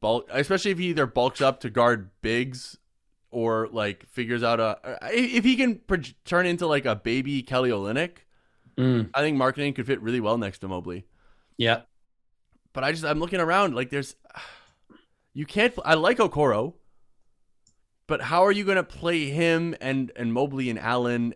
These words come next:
Speaker 1: and Sexton and Garland? Is that your starting five? Is it?
Speaker 2: <sighs> I
Speaker 1: Or do you
Speaker 2: mean
Speaker 1: see Okoro as a two? And at what point, then what are you doing with Sexton? Is he coming off the bench now?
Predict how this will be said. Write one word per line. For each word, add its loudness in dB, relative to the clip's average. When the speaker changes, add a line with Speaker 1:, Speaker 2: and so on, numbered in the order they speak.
Speaker 1:
and -6
Sexton -6
and -6
Garland? 0
Is -8
that -2
your -4
starting -4
five? -4
Is -6
it? -2
Speaker 2:
<sighs> -20
I 4
Speaker 1:
Or 6
do 2
you 4
Speaker 2:
mean 2
Speaker 1:
see 4
Okoro 4
as -2
a -2
two? 0
And 2
at 0
what -2
point, -4
then -2
what -2
are -6
you -6
doing -2
with -6
Sexton? -4
Is -4
he -10
coming -4
off -2
the -6
bench -8
now? -2